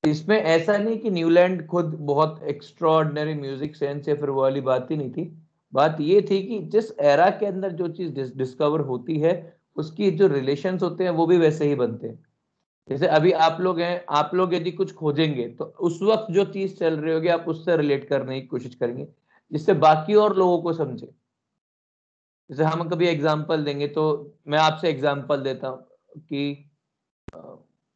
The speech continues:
इतने bananas, इतने mangoes,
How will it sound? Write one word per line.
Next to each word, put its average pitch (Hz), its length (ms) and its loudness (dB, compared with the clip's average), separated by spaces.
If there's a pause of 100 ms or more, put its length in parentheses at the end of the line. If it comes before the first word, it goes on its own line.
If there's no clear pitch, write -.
(1400)
इतने 165 300 0
bananas, 156 560 2
इतने 156 260 -6
mangoes, 135 500 -4